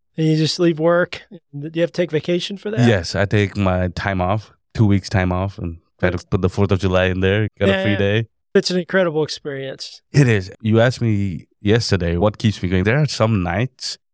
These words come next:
Speaker 2: when I'm riding and it's, I'm just tired. Like, my butt's hurting, my back's tired, and just, it's been rain all day. And what keeps me going on those days is I'm like, "Come on, man, like, I'm doing this for a cause."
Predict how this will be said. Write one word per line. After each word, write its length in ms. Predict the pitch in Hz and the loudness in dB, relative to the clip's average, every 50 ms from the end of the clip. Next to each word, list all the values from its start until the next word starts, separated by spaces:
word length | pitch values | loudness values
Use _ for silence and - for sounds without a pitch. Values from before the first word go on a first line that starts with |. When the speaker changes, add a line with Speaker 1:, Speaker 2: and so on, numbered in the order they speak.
| _ _ _ _ | _ _ _ _
Speaker 2:
when 120 | _ 107 101 | _ 0 0
I'm 180 | 98 95 90 | 0 0 0
riding 400 | 87 87 90 101 101 113 113 101 85 | 0 0 0 0 0 0 0 0 -2
and 80 | 92 | -4
it's, 260 | 95 - - - - _ - | -4 -6 -10 -18 -20 _ -10
I'm 160 | - 120 135 | -4 -4 -2
just 240 | 127 107 - - - | -2 -2 -6 -6 -10
tired. 480 | - - - 85 90 95 92 82 80 78 | -12 -8 -6 -2 0 0 0 0 -4 -6
Like, 140 | 85 82 78 - _ _ _ _ | -10 -12 -12 -14 _ _ _ _
my 120 | - 90 85 80 - _ _ _ _ _ | -6 -6 -6 -6 -10 _ _ _ _ _
butt's 260 | - 95 98 - - - | -2 -2 -2 -2 -6 -2
hurting, 520 | - 104 101 92 95 98 98 98 95 92 | 0 0 0 2 0 -2 0 -2 -4 -4
my 100 | 90 90 | -4 -6
back's 560 | 85 80 80 - - 87 92 95 95 - - - | -6 -8 -12 -10 -6 -4 -4 -4 -4 -6 -14 -16
tired, 500 | - - - 92 92 90 90 92 92 90 | -16 -10 -4 -4 -2 -2 -2 -2 -2 -2
and 140 | 90 90 | -4 -2
just, 240 | 85 95 92 92 - _ _ _ _ _ _ _ _ _ _ _ _ _ _ _ _ _ | -2 -2 -2 -2 -6 _ _ _ _ _ _ _ _ _ _ _ _ _ _ _ _ _
it's 160 | 110 120 107 - | -6 -6 -4 -2
been 180 | 101 95 90 | -2 0 2
rain 240 | 92 95 95 98 98 | 2 2 2 2 2
all 220 | 92 90 87 87 | 0 0 -2 0
day. 360 | 85 87 87 90 90 90 90 85 | 0 0 0 0 0 -2 -2 -4
And 380 | 87 85 85 82 82 82 80 - _ _ _ _ _ | -4 -4 -4 -6 -8 -8 -12 -16 _ _ _ _ _
what 160 | - 98 95 - _ _ | -2 -2 -2 -2 _ _
keeps 300 | - - 107 92 - - | -2 -2 -2 -2 0 0
me 120 | 104 98 | 0 2
going 260 | 92 101 107 107 98 | 2 2 2 2 2
on 100 | 92 90 | 0 -2
those 160 | 87 92 90 90 | -2 -2 -2 -2
days 120 | 92 87 | -4 -6
is 100 | 90 85 | -6 -8
I'm 160 | 92 90 90 95 | -8 -6 -4 -4
like, 320 | 92 87 - - _ _ _ _ | -4 -4 -6 -10 _ _ _ _
"Come 120 | - 131 | -2 0
on, 100 | 95 87 82 | 0 0 -2
man, 200 | 82 80 82 85 | -4 -6 -6 -6
like, 220 | 80 82 - _ _ _ _ _ _ - | -8 -8 -10 _ _ _ _ _ _ -4
I'm 120 | 95 98 95 | -2 2 2
doing 180 | 104 107 101 95 | 4 4 4 2
this 140 | 95 95 | 0 -2
for 200 | - - - 90 82 | -2 -6 -4 -4 -4
a 40 | 80 | -6
cause." 520 | - - - 82 80 90 120 131 - - | -8 -6 -4 -4 -2 -2 -4 -6 -8 -14